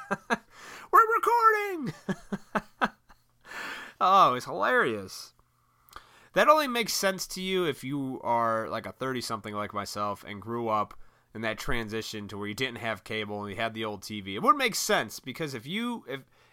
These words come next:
if anything got in the way of that channel signal, man, you were fucked. <laughs> So I know it's like a dying breed. You know, everybody's got fucking iPads up their ass. So, you know, when you had one T V in the living room and you still didn't have cable, you appreciate it. Like I do,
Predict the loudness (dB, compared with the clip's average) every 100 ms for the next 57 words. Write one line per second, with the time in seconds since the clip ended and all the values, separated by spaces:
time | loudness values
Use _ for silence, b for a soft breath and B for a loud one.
0 | b -2 0 0 -2 0 2 2 0 0
1 | 0 -2 -4 -6 -4 -4 -4 -4 -6 -6
2 | -6 -6 -6 -8 -10 -10 -4 -4 -6 -18
3 | -16 -16 -14 -18 -8 -8 -8 -12 -20 b
4 | b b b b b -6 0 2 2 0
5 | -2 -4 2 2 2 -2 0 2 2 -2
6 | -6 b b b b b b b _ -8
7 | -4 -2 -4 -6 -6 -2 0 0 0 -2
8 | 0 0 0 0 -2 -2 -6 -6 -4 -2
9 | -4 -6 -8 -12 _ _ _ _ -8 -2
10 | -2 -2 -6 b b b -14 -6 -4 -6
11 | -8 -8 -6 -6 -6 -6 -6 -6 -6 -6
12 | -6 -6 -6 -8 -8 -8 -10 -8 -8 -8
13 | -8 -10 -8 -8 -6 -8 -8 -8 -10 -10
14 | -10 -8 -2 0 0 -2 -6 -12